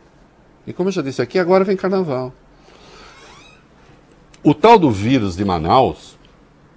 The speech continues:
e podia ser o vírus de dois corgos, desde que fosse um, uma variante, é... mais <laughs> literalmente virulenta, aí, no sentido metafórico do virulento,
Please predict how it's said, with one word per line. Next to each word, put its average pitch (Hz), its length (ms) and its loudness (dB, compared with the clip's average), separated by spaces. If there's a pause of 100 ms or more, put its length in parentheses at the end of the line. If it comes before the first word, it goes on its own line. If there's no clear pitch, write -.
(1080)
e 107 80 -6
podia 104 340 -2
ser 107 160 -4
o 95 60 -2
vírus 92 320 -4
de 92 60 -12
dois 80 220 -8
corgos, 92 400 -4
desde 80 300 -8
que - 80 -16
fosse 82 400 -12
um, 73 240 -14
uma 85 180 -10
variante, 78 800 -10
é... 76 680 -14 (880)
mais 85 880 -8 (100)
<laughs> - 80 -20
literalmente 90 840 -6
virulenta, 85 760 -8
aí, - 160 -10 (380)
no 82 80 -14
sentido 85 380 -10
metafórico 82 640 -10
do 78 100 -12
virulento, 85 540 -10